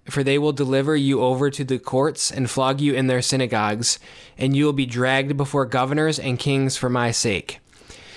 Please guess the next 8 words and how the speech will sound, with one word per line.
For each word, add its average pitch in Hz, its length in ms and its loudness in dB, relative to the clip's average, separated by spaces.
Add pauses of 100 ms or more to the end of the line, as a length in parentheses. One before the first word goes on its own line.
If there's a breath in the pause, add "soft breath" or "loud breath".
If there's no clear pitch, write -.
(180 loud breath)
to 135 140 -2
bear 143 200 2
witness 139 400 0
before 143 400 0
them 117 280 0
and 120 160 0
the 120 40 0
Gentiles. 113 720 -2